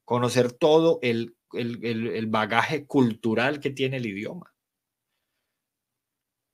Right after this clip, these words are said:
Conocer el doble sentido del idioma, eso es lo que me hace nativo. A mí no me hace nativo pronunciarlo bien,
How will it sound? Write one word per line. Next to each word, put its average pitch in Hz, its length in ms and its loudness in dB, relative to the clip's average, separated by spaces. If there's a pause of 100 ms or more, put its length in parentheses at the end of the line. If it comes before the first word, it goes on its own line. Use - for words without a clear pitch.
(440)
Conocer 131 420 0
el 147 220 2
doble 156 380 2
sentido 123 520 -4
del 131 180 -4
idioma, 110 440 -8
eso 175 300 -2
es 170 60 -6
lo 127 140 -2
que 120 140 -6
me 95 160 -8
hace 92 300 -8
nativo. 90 540 -14 (640)
A - 80 -18
mí 120 120 -2
no 165 120 2
me 170 120 2
hace 151 220 2
nativo 127 420 2
pronunciarlo 110 640 -4
bien, 101 320 -12